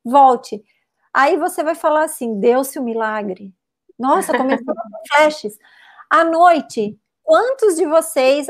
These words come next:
à noite no sono, não, ah, de repente, pá, acorda com aquela ideia,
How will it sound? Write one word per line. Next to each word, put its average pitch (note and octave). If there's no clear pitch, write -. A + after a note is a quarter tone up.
à B3+
noite C4
no A#3
sono, A3+
não, D#4+
ah, E4+
de A#3
repente, F#4
pá, C#4+
acorda D4
com D4+
aquela E4+
ideia, A#3